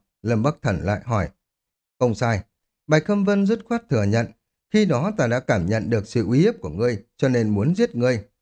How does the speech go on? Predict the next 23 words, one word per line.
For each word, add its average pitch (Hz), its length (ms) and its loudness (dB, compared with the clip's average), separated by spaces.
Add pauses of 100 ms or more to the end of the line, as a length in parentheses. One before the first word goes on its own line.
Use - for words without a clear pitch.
(880)
"Tại 131 200 2
sao 170 220 2
ngươi 170 140 4
lại 113 160 -4
không 165 160 -2
tự 127 120 0
mình 123 220 0
động 123 180 -2
thủ?" 98 280 0 (240)
Lâm 123 160 2
Bắc 190 200 2
Thần 85 200 0
nói. 135 280 0 (360)
"Với 220 100 4
thực 185 200 -2
lực 135 180 -2
khi 185 120 0
ấy 196 120 0
của 147 120 -2
ngươi 165 260 2
mà 131 100 0
muốn 98 260 -2
giết 214 140 0